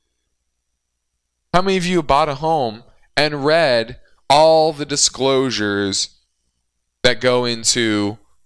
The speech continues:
the transaction, the mortgage, et cetera? You don't. It would take way too long.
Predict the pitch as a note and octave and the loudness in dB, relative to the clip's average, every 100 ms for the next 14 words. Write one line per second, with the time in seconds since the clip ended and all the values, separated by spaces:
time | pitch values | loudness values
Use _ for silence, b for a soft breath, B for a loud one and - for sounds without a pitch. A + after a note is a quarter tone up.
0 | - B2 - - A#2 A2 G#2+ G2 G2 - | -2 -2 -2 -4 -4 -2 0 0 -2 -6
1 | G#2+ G2+ G2 G2 - A2 G2+ A2 A2+ G2+ | -6 -6 -10 -14 -4 -2 -2 -2 -2 -2
2 | G#2 F#2 E2 - A#2 F#2+ A#1+ - _ _ | -4 -6 -4 -2 0 0 -4 -8 _ _
3 | _ _ _ _ _ _ _ _ _ _ | _ _ _ _ _ _ _ _ _ _
4 | _ _ _ _ _ _ E3+ A3 A3+ - | _ _ _ _ _ _ -2 0 0 -8
5 | - - _ _ _ _ C#3+ D3 - E3 | -20 -20 _ _ _ _ -4 -2 -2 -2
6 | D3+ - A#2+ C3+ C3 - C3 A2 A2+ G#2+ | -4 -6 -2 0 -2 -4 -4 0 0 0
7 | E2 | -4